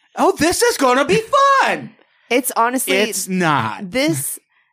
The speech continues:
Speaker 2: the way I found this podcast that, or that I, I revisited this on is when I, I remember being in college at Florida State and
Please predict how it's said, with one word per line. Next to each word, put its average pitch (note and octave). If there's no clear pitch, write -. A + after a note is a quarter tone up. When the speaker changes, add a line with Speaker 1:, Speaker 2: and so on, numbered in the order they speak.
Speaker 2:
the A#3
way B3
I D#4
found G#3
this F#3+
podcast E3
that, D#3
or D#3
that E3
I, D3+
I E3+
revisited E3
this D#3
on C#3+
is E3
when F#3+
I, G3+
I -
remember C4
being A3+
in G3
college D#3+
at E3+
Florida E3+
State F3
and D#3+